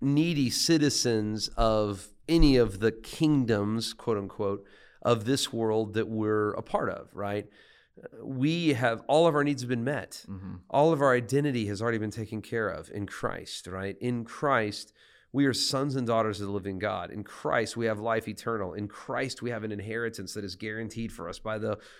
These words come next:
Speaker 1: very Holy Spirit of God. In Christ, we have love and community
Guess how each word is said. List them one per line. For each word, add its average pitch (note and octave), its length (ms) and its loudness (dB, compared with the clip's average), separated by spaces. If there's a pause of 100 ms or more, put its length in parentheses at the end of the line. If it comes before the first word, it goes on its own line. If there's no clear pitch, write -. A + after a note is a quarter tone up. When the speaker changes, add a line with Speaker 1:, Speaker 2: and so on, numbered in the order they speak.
(200)
Speaker 1:
very C3+ 260 4
Holy B2 260 0
Spirit A#2 340 -2
of G2 140 -4
God. F2+ 320 -4
In G#2+ 120 -8
Christ, D3 500 -2
we B2+ 120 -4
have G#2+ 180 -2
love A#2 340 0
and G2+ 140 -6
community G#2+ 640 -4